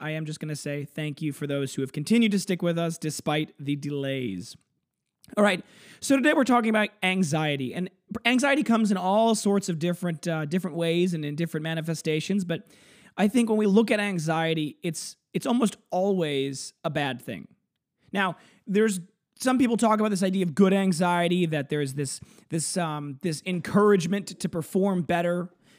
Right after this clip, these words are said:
in, in situations where there's anxiety, that it makes your body perform better. I've never really found that to be the case, and I don't really hold up to that. I think excitement is similar to anxiety in some ways, but it's just without the debilitating effect of anxiety.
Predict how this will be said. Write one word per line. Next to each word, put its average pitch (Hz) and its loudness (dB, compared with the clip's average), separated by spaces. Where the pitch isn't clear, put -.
in, 165 -6
in 165 -6
situations 170 0
where 160 -2
there's 160 -4
anxiety, 160 -4
that 147 -8
it 139 -10
makes 170 -4
your 156 -4
body 156 -4
perform 160 -10
better. 156 -6
I've 214 0
never 190 2
really 170 0
found 170 -2
that 160 -4
to 165 -10
be 160 -2
the 151 -6
case, 156 -2
and 151 -6
I 156 -6
don't 165 -4
really 147 -8
hold 147 -6
up 147 -6
to 131 -10
that. 127 -10
I 180 -4
think 233 -4
excitement 190 -2
is 160 -4
similar 190 2
to 139 -6
anxiety 143 -6
in 147 -8
some 170 -4
ways, 135 -8
but 175 0
it's 165 -6
just 180 -4
without 170 -2
the 160 -6
debilitating 151 -4
effect 208 -2
of 156 -6
anxiety. 117 -12